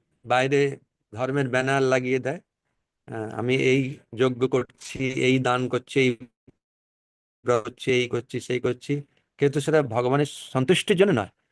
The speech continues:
সে করছে তার নিজের ইন্দ্র তৃপ্তির জন্য। হ্যাঁ, যে স্থানে বা দেশে ভগবানের পরম ঈশ্বরত্ব স্বীকার করা হয় এবং তার সন্তুষ্টি বিধানের জন্য যজ্ঞ অনুষ্ঠান করা হয়, সেই স্থানকে বলা হয় ব্রহ্মাবর্ত।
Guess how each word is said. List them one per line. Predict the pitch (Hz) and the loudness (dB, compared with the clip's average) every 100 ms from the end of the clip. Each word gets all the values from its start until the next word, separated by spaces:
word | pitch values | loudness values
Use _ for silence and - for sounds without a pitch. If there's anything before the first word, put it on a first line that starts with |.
| _ _ | _ _
সে | - 139 | -6 -2
করছে | 143 | -2
তার | 131 143 190 196 | 0 2 2 0
নিজের | 131 147 147 | -4 -4 -4
ইন্দ্র | 139 131 135 | -4 -2 -2
তৃপ্তির | 123 - 117 | -4 -8 -12
জন্য। | - 107 - _ _ _ _ _ - - _ _ _ | -8 -12 -12 _ _ _ _ _ -20 -20 _ _ _
হ্যাঁ, | 104 127 117 _ _ _ _ _ _ _ _ - | -10 -10 -10 _ _ _ _ _ _ _ _ -2
যে | 131 190 | 2 2
স্থানে | - 196 165 | 2 2 4
বা | 131 | 2
দেশে | 117 123 - 101 107 _ _ _ | 4 2 2 -8 -8 _ _ _
ভগবানের | 117 127 151 160 | -4 0 2 0
পরম | 147 139 147 | 2 0 2
ঈশ্বরত্ব | 151 - 147 139 | 0 -4 -6 -6
স্বীকার | - 139 131 | -6 -4 -4
করা | 127 120 113 | -2 0 0
হয় | 107 127 117 107 _ _ _ _ _ _ _ _ - | 0 0 2 -2 _ _ _ _ _ _ _ _ 2
এবং | 180 214 | 4 4
তার | 185 170 | 2 2
সন্তুষ্টি | 147 147 147 139 139 | 2 -2 -2 -4 -4
বিধানের | 127 131 123 | -2 -2 -2
জন্য | 120 120 | -2 -2
যজ্ঞ | 117 117 | -2 -2
অনুষ্ঠান | 123 113 - 110 | -4 -6 -8 -8
করা | 107 104 | -6 -4
হয়, | 107 104 _ _ - | -6 -8 _ _ -2
সেই | 147 147 | 0 0
স্থানকে | - 135 127 120 | 0 -4 -2 -4
বলা | 113 113 | -2 -2
হয় | 120 | -2
ব্রহ্মাবর্ত। | 107 123 120 117 117 113 110 113 - | -2 -4 -2 -2 -2 0 -2 -6 -8